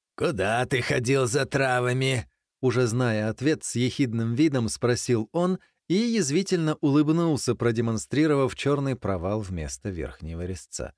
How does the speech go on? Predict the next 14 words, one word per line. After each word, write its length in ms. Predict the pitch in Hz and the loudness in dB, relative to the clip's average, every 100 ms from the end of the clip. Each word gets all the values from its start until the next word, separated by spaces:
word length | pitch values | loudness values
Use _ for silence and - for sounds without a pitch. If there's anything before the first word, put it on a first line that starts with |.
| _ _ _ _ _ _ | _ _ _ _ _ _
«За 240 | - 131 | -4 -2
стену». 520 | 160 - 160 147 165 151 _ _ _ _ | -2 -2 0 0 -2 -8 _ _ _ _
Я 220 | 87 120 | -2 0
понимал, 400 | 127 156 190 220 | 0 0 2 0
что 200 | 135 - | 0 0
отпираться 500 | 120 - 139 160 - | 0 2 0 0 -2
бессмысленно, 880 | 135 139 - 202 165 101 85 67 60 _ _ _ | -2 -2 -2 -2 -2 -2 -4 -6 -10 _ _ _
поэтому 380 | 131 160 147 139 | 0 0 0 2
решил 320 | 127 - 147 | 2 2 0
говорить 460 | 123 127 131 135 - | 2 2 2 0 -2
прямо, 400 | 135 165 175 170 | 0 0 -2 -4
а 120 | 139 | -4
не 180 | 127 123 | -4 -2
юлить. 480 | 117 117 87 65 - | -2 -4 -4 -8 -14